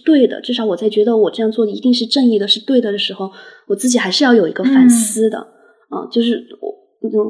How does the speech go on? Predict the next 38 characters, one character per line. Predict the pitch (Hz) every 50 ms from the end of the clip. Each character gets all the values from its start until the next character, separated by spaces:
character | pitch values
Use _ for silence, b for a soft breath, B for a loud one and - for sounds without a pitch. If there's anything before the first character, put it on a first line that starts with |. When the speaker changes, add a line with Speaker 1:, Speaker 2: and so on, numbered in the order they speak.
| 226 - 220 - - - - -
Speaker 1:
我 | -
不 | 196 208
知 | 262
道 | 254
我 | 247
刚 | 247 262
刚 | 254
有 | 240
没 | 226
有 | 233 240
表 | 240 202 -
达 | 170 170
清 | 175 - 240
楚 | 240 226
这 | 202 214
个 | 202 196
观 | 202 214 208 208 220
点， | 214 202 - -
就 | - 226 220
我 | 190 180
不 | - 202
能 | 214 233
说 | 240 240 254
大 | 247 247 226
家 | 220 214 208
做 | 208 - - - 220 196
这 | 196 202
样 | 196 190
的 | 190
一 | 180 185
个 | 185
道 | 185 196 180
德 | 180 185
审 | 185 - - - -
判 | - - 101 92 -
是 | - - -
错 | - - - - 196 175
的， | - - -